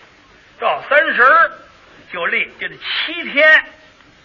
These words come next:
他要赚一年挑费，那，那媒婆儿，呵，来钱冲着急了，怎么赚他也下本儿。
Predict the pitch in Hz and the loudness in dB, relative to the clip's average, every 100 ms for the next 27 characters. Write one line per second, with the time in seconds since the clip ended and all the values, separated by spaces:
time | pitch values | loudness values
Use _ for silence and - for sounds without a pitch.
0 | _ _ - - _ _ - 220 214 226 | _ _ -20 -20 _ _ -4 0 0 0
1 | 226 240 214 180 247 165 113 143 151 - | -2 -2 -8 -6 -6 -8 -14 -10 -10 -10
2 | _ _ _ _ _ _ _ 131 139 156 | _ _ _ _ _ _ _ -20 -10 -8
3 | 147 160 143 143 - _ _ _ _ _ | -6 -6 -6 -10 -12 _ _ _ _ _
4 | - - 262 165 165 233 277 - 214 254 | -14 -6 -4 -2 0 -2 -4 -10 -10 -10
5 | - - 269 180 123 135 185 240 180 - | -16 -18 -18 -18 -20 -18 -14 -12 -12 -16
6 | _ _ _ - - - _ - - 160 | _ _ _ -20 -20 -20 _ -20 -20 -6
7 | 220 175 196 202 - - - - | -4 -4 -6 -8 -8 -10 -8 -6